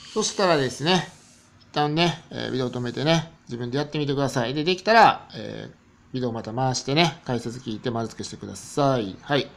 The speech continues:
一番目、いきます。えー、これ、heが主語。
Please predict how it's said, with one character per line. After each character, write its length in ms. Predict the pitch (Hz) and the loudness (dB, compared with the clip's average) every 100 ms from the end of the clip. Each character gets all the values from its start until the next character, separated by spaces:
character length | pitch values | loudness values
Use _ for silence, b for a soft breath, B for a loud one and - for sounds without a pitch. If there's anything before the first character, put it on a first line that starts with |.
| - | -20
一 100 | - | -14
番 220 | 107 107 113 | -12 -8 0
目、 280 | 151 160 - - - | 2 2 0 -18 -18
い 20 | |
き 80 | - | -8
ま 180 | 120 123 | -4 -4
す。 240 | - - - B B B B B B B B - - - - | -6 -12 -16 B B B B B B B B -16 -16 -8 4
え 120 | 208 | 6
ー、 60 | 220 | 8
こ 60 | |
れ、 80 | 226 | 6
he 280 | - 247 208 | 4 4 6
が 140 | 143 | 6
主 180 | - 151 | 6 4
語。 240 | 127 110 | 2 2